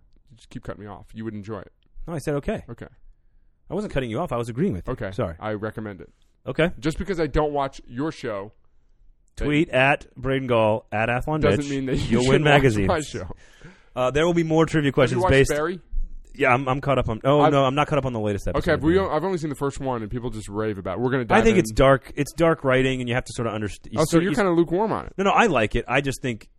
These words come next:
Speaker 2: I don't think it's going to be, like, Silicon Valley is more laugh out loud funny. Uh, it appeals more to the masses, and I watched, so I got home late.
Speaker 1: Should we let my dad talk on the
Speaker 2: <laughs>
Speaker 1: podcast? <laughs>
Speaker 2: I got home late, and I had a choice. I had about thirty minutes to kill before falling asleep, and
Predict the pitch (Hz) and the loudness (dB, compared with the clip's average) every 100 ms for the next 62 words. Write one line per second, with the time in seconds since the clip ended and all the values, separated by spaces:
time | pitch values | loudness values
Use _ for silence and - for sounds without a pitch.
0 | - 123 139 123 - 117 113 - 117 107 | -8 -4 -4 -6 -8 -8 -8 -8 -10 -10
1 | - 98 101 101 104 107 - 170 147 123 | -8 -6 -4 -4 -2 -4 -2 -2 0 0
2 | 110 104 95 101 92 92 95 87 85 80 | 2 2 0 -2 -2 -2 -2 -6 -6 -8
3 | - 80 73 - - - - _ 90 87 | -8 -14 -16 -20 -20 -20 -20 _ -6 -4
4 | 90 - 107 92 95 90 85 82 85 82 | -4 -2 -2 -2 -4 -4 -6 -10 -10 -10
5 | 80 85 85 87 82 - - - - 113 | -8 -8 -6 -6 -6 -10 -18 -10 -4 -2
6 | 120 110 104 98 101 107 - - - - | 0 -2 -4 0 2 2 -2 -12 -16 -20
7 | 123 120 110 113 107 110 113 120 110 110 | -16 -16 -18 -18 -14 -14 -12 -14 -14 -14
8 | 113 123 160 139 196 180 160 185 156 196 | -12 -4 0 2 4 2 0 -4 -6 -4
9 | - 139 160 147 127 135 123 - 117 110 | 2 6 6 6 6 6 6 2 -2 0
10 | 110 123 - 143 110 101 - 110 110 - | 2 2 0 0 0 -2 -4 -4 -4 -2
11 | 127 131 120 - - 117 98 104 107 101 | -2 0 -2 -4 -2 -2 -2 -4 -4 -4
12 | 95 123 104 92 - 95 98 | -4 -2 -2 -4 -8 -8 -8